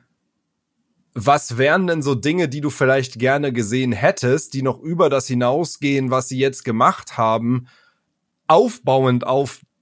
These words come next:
dem Fundament, was du schon gesagt hast, was gut ist, aber wie man halt noch mehr auf das, was Battlefield ausmacht, sich hätte fokussieren können, ähm, und, und noch mehr neue Features zu bringen, als jetzt diese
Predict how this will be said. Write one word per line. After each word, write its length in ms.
dem 180
Fundament, 600
was 140
du 80
schon 160
gesagt 260
hast, 160
was 200
gut 200
ist, 360
aber 240
wie 100
man 380
halt 380
noch 480
mehr 420
auf 180
das, 460
was 220
Battlefield 480
ausmacht, 540
sich 160
hätte 380
fokussieren 880
können, 640
ähm, 340
und, 420
und 240
noch 320
mehr 240
neue 280
Features 440
zu 120
bringen, 340
als 280
jetzt 280
diese 480